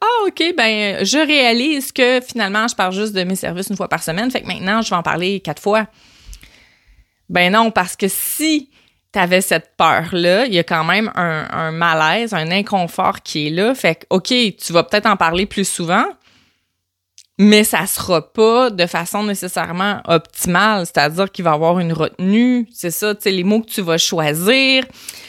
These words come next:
le lettrage que tu vas choisir, les images que tu vas choisir, le ton que tu vas choisir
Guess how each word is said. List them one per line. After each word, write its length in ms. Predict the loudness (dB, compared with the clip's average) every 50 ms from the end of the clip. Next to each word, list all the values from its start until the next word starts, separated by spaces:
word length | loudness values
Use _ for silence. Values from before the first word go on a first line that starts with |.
| -20 -20 -20 -14
le 160 | -2 2 2
lettrage 600 | 4 4 2 0 -2 -2 0 2 2 2 2 0 -2
que 60 | -2
tu 160 | -4 -4 -4
vas 100 | -4 -4
choisir, 600 | -4 -2 -2 -2 -2 0 0 0 2 2 0 0
les 400 | 0 -2 -2 -2 -2 -2 -4 -4
images 480 | -2 0 2 2 4 4 2 2 0 -2
que 80 | -4
tu 160 | -4 -4 -4 -4
vas 140 | -2 -2
choisir, 580 | -4 -2 -2 -2 -2 -2 -2 -2 -2 -2 0 0
le 180 | -2 -2 -2 -4 -4 _ _ 0
ton 340 | 2 4 4 4 4 0
que 120 | 0 -2 -2
tu 200 | -4 -4 -6 -4
vas 120 | -2 -2
choisir 720 | -2 -2 -2 -2 -4 -2 -2 0 0 2 2 2 0 -2